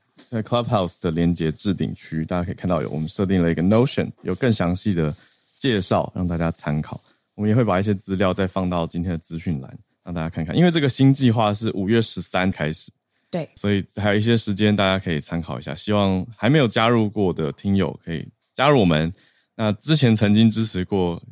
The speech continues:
Speaker 1: 不同因素的离开的听友也都可以回来，因为这一直以来我们的订阅就是一个可以自由来去的空间，
Speaker 2: 对。
Speaker 1: 大家就可以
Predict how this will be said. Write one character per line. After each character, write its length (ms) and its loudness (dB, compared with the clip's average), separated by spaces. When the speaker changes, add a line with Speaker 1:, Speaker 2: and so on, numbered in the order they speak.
Speaker 1:
不 80 -8
同 200 2
因 180 6
素 220 -4
的 260 -6
离 220 -2
开 180 2
的 80 2
听 200 2
友 160 2
也 60 -2
都 140 0
可 140 -4
以 40 0
回 240 -2
来， 260 -6
因 80 -4
为 80 0
这 160 -2
一 140 -2
直 200 -4
以 80 -2
来 180 -2
我 60 -2
们 100 0
的 80 0
订 160 -6
阅 160 -4
就 120 -8
是 180 -4
一 60 -4
个 200 -6
可 80 0
以 60 4
自 280 0
由 280 2
来 160 0
去 200 -2
的 80 0
空 280 -6
间， 180 -10
Speaker 2:
对。 100 -16
Speaker 1:
大 120 -12
家 180 -10
就 280 -6
可 140 -12
以 80 -4